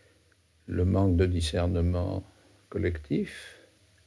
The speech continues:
ou particulier, je ne sais pas, qui fait que, à défaut d'oser nommer ce qu'on veut viser,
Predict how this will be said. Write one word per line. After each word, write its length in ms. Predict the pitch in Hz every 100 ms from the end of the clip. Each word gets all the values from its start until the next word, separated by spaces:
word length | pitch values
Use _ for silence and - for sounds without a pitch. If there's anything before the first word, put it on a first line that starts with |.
| _ _ _ _ _ _ _ _ _ _ _
ou 280 | - 92 85 82
particulier, 840 | 80 - 90 85 80 85 110 196
je 80 | 147
ne 100 | 87
sais 180 | - 80
pas, 420 | 76 113 147 147
qui 160 | - -
fait 420 | 87 - 110 85 -
que, 380 | - 90 82 80 80 - -
à 80 | 95
défaut 640 | 92 98 82 117 120 107
d'oser 520 | 95 95 95 90 104
nommer 680 | 95 95 95 98 95 90 80 - - _ _
ce 60 | -
qu'on 240 | 90 98
veut 500 | 85 90 90 80 82 80 76 - - _ _ _ -
viser, 680 | 87 85 82 92 113 165 151